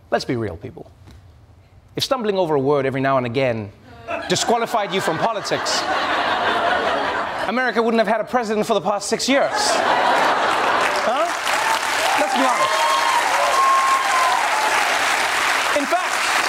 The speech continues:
in fact, at least Fetterman acknowledged that he messed up the word and he corrected himself. Yeah, Biden wouldn't have noticed, and he would have just, "Negroes, man." And Trump, can you imagine Trump?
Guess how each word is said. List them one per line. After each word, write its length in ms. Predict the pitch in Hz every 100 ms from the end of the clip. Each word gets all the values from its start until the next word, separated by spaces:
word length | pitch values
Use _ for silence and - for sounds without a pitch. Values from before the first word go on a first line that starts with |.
| - - - - - - - - - - - -
in 60 | 233
fact, 260 | 294 285 - - - - - - - 220
at 100 | 226
least 300 | 262 - -
Fetterman 400 | 277 262 254 254
acknowledged 1000 | 226 180 214 233 311 214 139 131 - - -
that 140 | 196 175
he 120 | 208
messed 320 | 190 196 -
up 140 | 208 185
the 60 |
word 240 | 185 180 175
and 100 | 185
he 60 |
corrected 420 | - 240 403 240
himself. 460 | 196 160 151 110 - - 1017 988 880 - -
Yeah, 280 | 285 175 107
Biden 360 | 220 320 311 262
wouldn't 180 | 285 262
have 120 | 226
noticed, 520 | 262 330 - 156 - - -
and 140 | 220
he 100 | 302
would 140 | 302 254
have 100 | 226
just, 200 | 277 269 269 247 254 247 247 269 269 277
"Negroes, 380 | 311 311 233 196
man." 380 | 226 320 349 320 - - - - - - - - - - - - - - - - - - - - 240
And 160 | 240
Trump, 240 | - 339 -
can 120 | 226
you 80 | 302
imagine 320 | 294 285 277
Trump? 200 | -